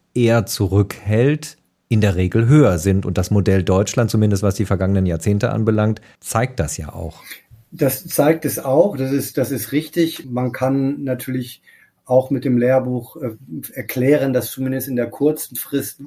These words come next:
Speaker 2: äh, Wohlfahrtsgewinne aus so einem Protektionismus, äh, zugunsten des Landes, das ihn einführt, resultiert. Aber völlig richtig, das langfristig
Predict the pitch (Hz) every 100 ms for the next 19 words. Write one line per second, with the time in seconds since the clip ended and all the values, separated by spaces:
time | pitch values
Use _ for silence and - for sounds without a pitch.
0 | - 127 120 135 135 120 117 - 117 131
1 | 139 127 _ - _ - 127 110 127 120
2 | 117 117 117 120 113 - 123 123 - 123
3 | 113 - 139 127 127 - 110 135 139 -
4 | 120 110 123 120 - 107 120 120 120 120
5 | 120 113 - - - - 117 113 117 -
6 | - 160 208 - - - - 131 151 151
7 | 143 143 - 139 - - 139 143 139 165
8 | - - _ - 107 120 143 160 - 139
9 | - 127 -